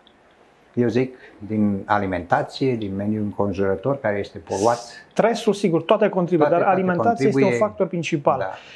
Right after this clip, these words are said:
Speaker 2: Și marea problemă astăzi este că pământul este deja infestat cu substanțe chimice, a fost atât de degradat în decenii și decenii de agricultură intensivă cu astfel de produse, încât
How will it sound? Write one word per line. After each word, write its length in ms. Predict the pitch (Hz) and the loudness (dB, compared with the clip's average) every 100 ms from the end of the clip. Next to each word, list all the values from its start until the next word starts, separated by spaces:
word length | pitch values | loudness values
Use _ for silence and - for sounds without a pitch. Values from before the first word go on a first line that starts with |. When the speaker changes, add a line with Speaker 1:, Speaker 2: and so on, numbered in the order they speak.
| - | -16
Speaker 2:
Și 220 | - - 147 | -2 0 4
marea 260 | 185 208 | 4 4
problemă 480 | - 151 190 214 170 | 2 4 4 4 0
astăzi 520 | 151 143 - 202 208 185 | 0 -4 -2 0 0 -2
este 260 | - 165 | -2 -2
că 220 | - 175 | 2 2
pământul 720 | 185 - 180 196 196 151 156 165 | 2 2 2 4 0 2 2 2
este 240 | 143 160 | 2 0
deja 220 | 147 151 | 2 0
infestat 680 | 151 139 156 - - 208 - | -2 0 -2 0 0 0 -4
cu 60 | |
substanțe 540 | 147 151 - 165 165 156 | -6 -6 -2 -2 -2 -6
chimice, 640 | 143 147 135 131 151 202 - - - - | -4 -6 -4 0 2 2 -2 -12 -12 -2
a 80 | 151 | 0
fost 300 | 180 175 - | 2 0 2
atât 260 | 156 190 | 2 4
de 80 | 240 | 4
degradat 880 | 208 180 170 147 175 170 - - - | 4 2 2 2 0 -2 -14 -16 -2
în 320 | 165 165 156 | 2 2 2
decenii 460 | 147 - 233 233 127 | 0 2 2 2 0
și 120 | 160 | 0
decenii 460 | 151 - 190 175 147 | -2 2 0 0 0
de 80 | |
agricultură 420 | 151 143 147 180 180 | 0 0 -2 0 0
intensivă 800 | 165 156 143 - 196 139 127 - | 0 0 -2 0 0 0 -4 0
cu 80 | 170 | 0
astfel 260 | 165 170 | 2 0
de 100 | 151 | 0
produse, 480 | 151 139 139 - 220 | -2 -4 -4 -2 2
încât 480 | 196 175 156 240 | 2 2 2 0